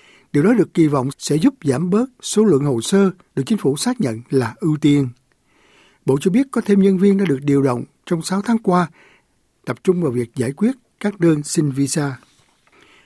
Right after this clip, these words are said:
Trong đó, các nhà lãnh đạo tiểu bang và vùng lãnh thổ đã lên tiếng lo ngại rằng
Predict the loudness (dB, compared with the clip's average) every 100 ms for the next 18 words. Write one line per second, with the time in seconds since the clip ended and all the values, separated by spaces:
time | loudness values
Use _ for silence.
0 | _ _ -2 0 0 0 0 2 0 0
1 | -2 -2 0 2 2 0 -2 -2 -4 -6
2 | -4 -4 -4 -6 _ 0 2 2 2 2
3 | 2 0 -2 -2 -2 -4